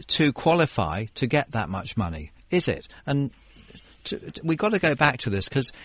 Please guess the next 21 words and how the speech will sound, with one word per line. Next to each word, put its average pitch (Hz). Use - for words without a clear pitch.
they 160
are 175
sort -
of, 135
you 147
know, 131
dangling 147
the 113
prospect -
of 107
five 127
thousand 98
yuan, 95
the 104
equivalent 104
money 98
to -
buying 90
an 92
iPhone 95
six. -